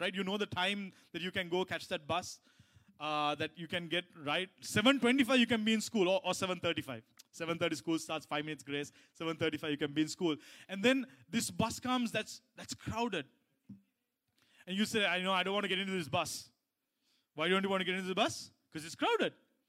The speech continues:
Makes sense, right? But there's a voice inside of you that says,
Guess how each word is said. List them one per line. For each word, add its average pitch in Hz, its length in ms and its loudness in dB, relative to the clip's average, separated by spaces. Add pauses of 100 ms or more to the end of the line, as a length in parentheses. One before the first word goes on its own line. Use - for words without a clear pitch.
(380)
Makes 196 220 0
sense, 294 260 0
right? 226 220 0 (920)
But 233 220 2 (720)
there's 180 220 -8
a 180 40 0
voice 226 360 -2
inside 202 340 -6
of 170 140 -6
you 175 80 -6
that 160 180 -10
says, 165 260 -10